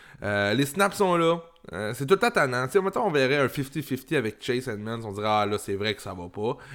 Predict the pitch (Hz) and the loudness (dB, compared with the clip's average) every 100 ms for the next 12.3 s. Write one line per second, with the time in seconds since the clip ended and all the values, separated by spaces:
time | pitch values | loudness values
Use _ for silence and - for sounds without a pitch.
0 | 107 123 - 135 139 202 185 208 180 120 | -6 -6 -6 -6 -2 2 2 4 2 2
1 | - 127 127 135 143 - 151 139 131 - | -8 -6 -2 0 -2 -4 -2 0 -2 -4
2 | 143 147 117 - 147 170 165 123 120 117 | -2 0 -2 -4 -2 0 0 -2 -2 -6
3 | - - 156 156 - - - - 110 101 | -8 -8 -10 -10 -20 -20 -18 -12 -10 -12
4 | - - _ _ _ _ - - 104 101 | -16 -20 _ _ _ _ -16 -8 -6 -6
5 | - 107 113 104 - 95 - - - - | -8 -4 -2 -2 -4 -12 -12 -20 -16 -4
6 | 110 113 113 113 113 113 113 110 - 196 | 0 2 2 2 0 0 -2 -4 2 6
7 | 226 208 147 151 151 160 151 156 151 156 | 6 6 2 2 4 0 2 2 2 -2
8 | - _ _ _ - 131 131 131 131 131 | -10 _ _ _ -10 -4 -4 -2 -2 -2
9 | 143 - 120 - 127 127 135 135 110 120 | -8 -8 -10 -4 2 4 2 -2 -8 -6
10 | 156 156 127 120 - 139 143 113 98 107 | -6 -4 -4 -6 -8 -4 -4 -4 -6 -6
11 | 104 104 123 131 120 107 113 113 107 104 | -6 -4 0 0 0 -4 -2 -2 0 -2
12 | 101 104 104 | -2 -2 -2